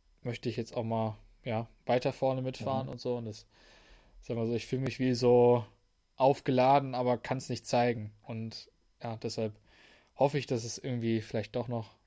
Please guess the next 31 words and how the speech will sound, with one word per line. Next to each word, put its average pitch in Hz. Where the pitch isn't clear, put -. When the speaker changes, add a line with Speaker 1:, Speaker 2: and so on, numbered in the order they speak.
Speaker 1:
doch -
klappt -
und, 107
ähm, 107
ja, 123
und 113
ich -
hoffe 127
auch, 120
dass 110
es -
der, 110
ähm, 110
dem, 107
der 107
Bike-Szene, 120
den 107
Teams 123
und 117
sowas 113
nicht -
zu 151
stark 131
gez-, -
geschadet 123
hat -
und 110
dass 110
es -
den 107
Teams, 120